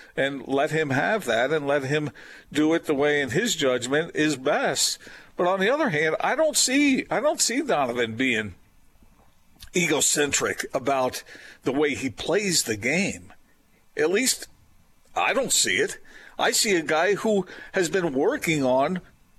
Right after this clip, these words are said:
court awareness and, yeah, taking advantage of his own circumstance, uh, on individual possessions, but also sharing the ball. Why? So his freaking team can win.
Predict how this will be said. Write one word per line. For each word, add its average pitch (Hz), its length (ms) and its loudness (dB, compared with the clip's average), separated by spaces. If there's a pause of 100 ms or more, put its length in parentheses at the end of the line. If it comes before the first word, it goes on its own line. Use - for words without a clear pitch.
(360)
court 277 280 2
awareness 262 760 2 (600)
and, 160 360 -2
yeah, 190 460 0
taking 202 420 -2
advantage 170 500 0
of 160 100 4
his 143 200 2
own 202 220 2
circumstance, 156 840 0
uh, 147 240 4
on 135 280 0
individual 127 500 -2
possessions, 127 720 -2
but 202 160 2
also 175 560 2
sharing 180 480 0
the 156 80 0
ball. 196 440 0 (400)
Why? 190 520 0 (240)
So - 200 2
his 240 140 2
freaking 269 460 -2
team 285 280 -2
can 226 280 -2
win. 269 380 2